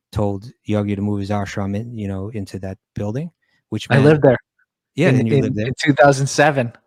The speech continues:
Speaker 1: In two thousand seven, right. So,
Speaker 2: When
Speaker 1: so,
Speaker 2: those, when
Speaker 1: so
Speaker 2: the older devotees were still there, and,
Speaker 1: Yeah.
Speaker 2: and Bhaktipat was still there as well.
Speaker 1: Yeah, yeah, yeah, <laughs> right. Yeah.
Speaker 2: Interesting times. <laughs>
Speaker 1: And I've, yeah. And, and so, you know, that financially, whatever rent, y-, you know, that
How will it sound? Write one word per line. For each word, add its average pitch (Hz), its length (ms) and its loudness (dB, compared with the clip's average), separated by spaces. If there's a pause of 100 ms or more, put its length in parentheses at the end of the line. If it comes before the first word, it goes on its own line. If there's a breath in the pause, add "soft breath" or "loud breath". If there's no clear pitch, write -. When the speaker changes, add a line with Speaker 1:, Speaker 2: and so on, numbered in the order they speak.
(340)
Speaker 1:
In 113 60 -6
two 117 120 -6
thousand 110 220 -4
seven, 117 320 -8
right. 117 260 -8
So, 117 200 -4
Speaker 2:
When 123 100 -8
Speaker 1:
so, 117 340 2
Speaker 2:
those, 147 260 -2
when - 100 0
Speaker 1:
so 147 40 0
Speaker 2:
the 147 100 0
older 160 200 2
devotees 151 420 0
were 131 100 -2
still 135 280 -2
there, 151 400 -4 (360 soft breath)
and, 135 280 -4
Speaker 1:
Yeah. 147 240 4
Speaker 2:
and - 20 2
Bhaktipat 139 640 -4
was 131 160 -4
still 123 240 -4
there 123 200 -4
as 131 120 -8
well. 180 180 -2
Speaker 1:
Yeah, 151 180 2
yeah, 180 120 0
yeah, 170 240 0
<laughs> - 460 0
right. 143 200 -4
Yeah. 175 120 -10
Speaker 2:
Interesting 143 460 -10
times. 190 760 -6
<laughs> - 260 -10
Speaker 1:
And 120 160 -8
I've, 117 220 -8
yeah. 127 360 -10 (380 soft breath)
And, 123 180 -2
and 127 220 -2
so, 131 320 -2
you 127 140 -4
know, 120 80 -2
that 123 260 -2
financially, 123 540 -2
whatever 117 360 -2
rent, 117 380 -2
y-, 143 120 -14 (100)
you 127 220 -6
know, 107 380 -4 (180)
that 107 160 -6